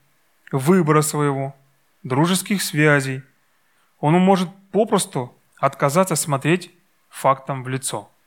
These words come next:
Умышленно закрывать глаза может иногда быть добродетелью, но чаще всего –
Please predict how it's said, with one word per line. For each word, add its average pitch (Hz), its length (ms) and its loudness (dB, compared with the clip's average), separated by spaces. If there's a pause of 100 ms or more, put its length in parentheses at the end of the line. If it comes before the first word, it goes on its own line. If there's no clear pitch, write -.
(2000)
Умышленно 156 680 2
закрывать 147 480 0
глаза 139 640 0 (420)
может 190 300 0
иногда 160 1040 0 (340)
быть 156 300 -2
добродетелью, 156 840 -2 (1080)
но 147 240 4
чаще 202 400 0
всего – 117 460 -6